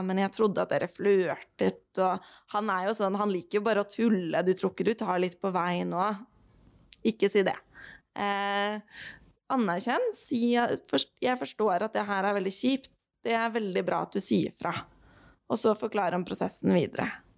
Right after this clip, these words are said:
Nå, eh, foreslår jeg at vi går til generalsekretær sammen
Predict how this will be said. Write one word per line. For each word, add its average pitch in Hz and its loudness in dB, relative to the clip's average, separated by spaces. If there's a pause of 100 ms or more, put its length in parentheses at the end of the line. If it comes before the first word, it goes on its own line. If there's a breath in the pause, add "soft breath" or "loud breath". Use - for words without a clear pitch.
(200)
Nå, 233 2
eh, 233 0 (160)
foreslår 202 0
jeg 185 -2
at 185 0
vi 180 2
går 175 2
til 175 0
generalsekretær 175 -2
sammen - 0